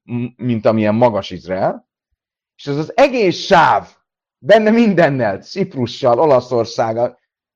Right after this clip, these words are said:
egészen ki az Atlanti óceánig, az Izrael. Miért?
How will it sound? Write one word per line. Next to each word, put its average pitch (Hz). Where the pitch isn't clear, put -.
egészen 180
ki 143
az 110
Atlanti 123
óceánig, 160
az 131
Izrael. 90
Miért? 101